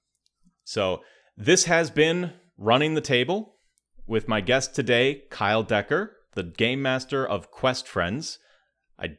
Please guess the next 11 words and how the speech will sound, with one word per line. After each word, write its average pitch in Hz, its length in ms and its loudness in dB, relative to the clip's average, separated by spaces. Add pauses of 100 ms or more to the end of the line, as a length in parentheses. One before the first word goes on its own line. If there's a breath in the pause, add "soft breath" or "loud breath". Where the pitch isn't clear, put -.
definitely 147 420 2
recommend 123 420 0
checking 110 280 0
it 101 80 0
out. 101 240 2 (1400)
Tons 123 260 -2
of 92 80 -10
fun. 85 320 -4 (600 soft breath)
Um, 87 340 -6 (100)
so 117 200 -2
please 165 640 -4